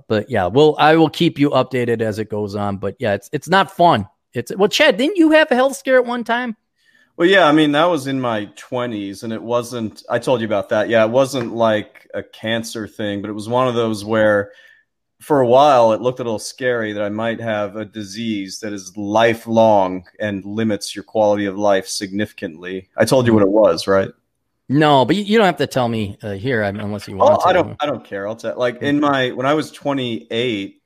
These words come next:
Speaker 2: either twenty-seven or twenty-eight, there were some, uh, disturbing signs that I might have multiple sclerosis. So we had to do all kinds of tests, you know, M R Is, um,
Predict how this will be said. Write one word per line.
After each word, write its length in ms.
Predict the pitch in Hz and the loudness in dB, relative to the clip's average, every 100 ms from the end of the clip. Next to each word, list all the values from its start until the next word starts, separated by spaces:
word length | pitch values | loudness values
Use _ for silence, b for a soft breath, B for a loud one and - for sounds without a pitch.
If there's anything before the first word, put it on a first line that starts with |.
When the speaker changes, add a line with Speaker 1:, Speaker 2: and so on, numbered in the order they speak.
| _ | _
Speaker 2:
either 140 | 113 113 | -6 -6
twenty-seven 420 | 131 127 - 117 | -6 -6 -4 -6
or 40 | 113 | -6
twenty-eight, 640 | - 117 107 120 101 - b b b b b - | -8 -6 -4 -4 -6 -10 b b b b b -2
there 220 | 123 139 | 2 4
were 100 | 151 | 4
some, 380 | - 139 127 123 | 0 0 2 2
uh, 140 | 110 | 2
disturbing 800 | 104 - - 123 117 110 104 92 | 0 -8 -2 -2 0 -4 -4 -6
signs 500 | - 120 113 101 95 | -6 -2 -2 -2 -4
that 100 | 101 | -6
I 40 | 98 | -4
might 220 | 104 104 | -4 -4
have 140 | 107 101 | -4 -4
multiple 520 | 107 110 - - 98 | -6 -6 -8 -8 -6
sclerosis. 920 | - - 98 104 101 - 92 - - | -8 -6 0 0 -2 -6 -6 -6 -8
So 180 | - - | -8 -4
we 120 | 104 | 2
had 160 | 113 110 | 2 2
to 60 | 101 | 0
do 80 | 110 | 2
all 120 | 104 | 2
kinds 320 | - 107 101 | 2 -2 -2
of 100 | 95 - | -6 -10
tests, 720 | - 113 110 - - - - | 2 4 4 0 -6 -6 -4
you 80 | 110 | -2
know, 100 | 104 | 0
M 180 | 107 | 0
R 460 | 104 101 101 104 104 | 0 2 2 2 2
Is, 560 | 101 95 - - - 98 | 0 -4 -14 -14 -16 -6
um, 400 | 98 101 101 95 | -2 0 0 -6